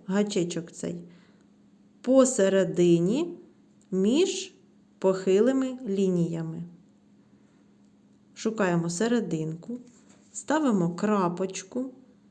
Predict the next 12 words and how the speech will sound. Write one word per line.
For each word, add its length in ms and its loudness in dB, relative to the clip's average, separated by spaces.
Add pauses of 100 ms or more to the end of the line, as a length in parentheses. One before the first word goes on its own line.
(1500)
ось 220 -8
так, 360 -12 (1600)
і 320 2 (280)
ведемо 880 0 (200)
похило 1040 -2 (800)
пряму 540 2
лінію 760 0 (1600)
до 480 2 (1500)
нижньої 640 4
лінії 540 2
робочого 680 -2
рядка. 480 -6